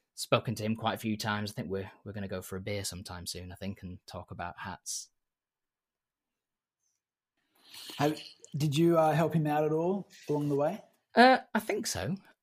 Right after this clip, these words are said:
Speaker 1: I think he's asked me a few questions. Uh,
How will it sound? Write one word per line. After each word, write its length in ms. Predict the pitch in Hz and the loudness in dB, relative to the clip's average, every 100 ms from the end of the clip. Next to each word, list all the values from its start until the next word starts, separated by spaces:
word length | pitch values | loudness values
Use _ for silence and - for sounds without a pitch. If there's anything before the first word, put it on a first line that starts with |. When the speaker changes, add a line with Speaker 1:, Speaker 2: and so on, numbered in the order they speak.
| _ _ - | _ _ -6
Speaker 1:
I 40 | |
think 180 | 175 254 | 0 2
he's 120 | 180 | 4
asked 160 | 185 196 | 2 2
me 100 | 185 | 0
a 40 | |
few 180 | 165 202 | 2 2
questions. 680 | 202 180 - 202 190 - - _ - | 2 0 4 4 4 0 -8 _ -6
Uh, 180 | 127 | -6